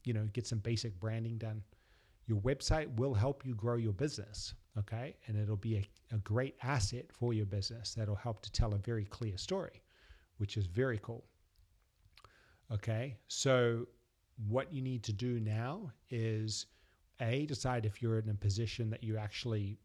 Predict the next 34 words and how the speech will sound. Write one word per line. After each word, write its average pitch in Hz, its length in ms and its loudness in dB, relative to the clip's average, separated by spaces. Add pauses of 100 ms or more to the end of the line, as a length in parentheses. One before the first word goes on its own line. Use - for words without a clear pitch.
thinking 113 240 0
about 104 280 -2
doing 151 220 -2
this. 147 360 -2 (640)
Um, 104 360 -2 (220)
if 123 220 -2
you're 117 120 4
still 123 260 0
not 117 220 -2
clear 113 260 2
in 110 60 2
your 104 100 4
business 110 460 -2
on 104 280 -2 (220)
who 101 80 4
your 113 160 2
business 104 400 -2
is 101 100 -6
for, 110 380 -2
what 104 160 -2
it's - 220 -10
for, 127 440 -4 (680)
and 104 480 0 (240)
what 107 180 -2
your 117 120 0
business 123 400 0
is 147 100 0
about, 147 420 -2
then 104 200 0
don't 110 360 0 (200)
build 104 240 2
a 104 40 0
website 113 480 -2
yet. 110 300 -6